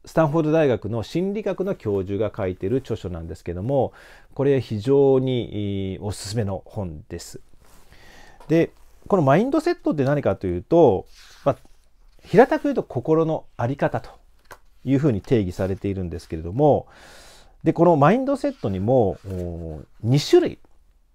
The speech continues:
あります。二種類あります。で、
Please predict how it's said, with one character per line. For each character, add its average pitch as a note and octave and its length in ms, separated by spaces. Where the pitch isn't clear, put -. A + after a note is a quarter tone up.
あ G#2 80
り F2+ 80
ま D#2+ 120
す。 - 300
二 A#2+ 120
種 F#3+ 180
類 G2+ 100
あ - 60
り G#2 60
ま - 100
す。 - 160
で、 G#3+ 240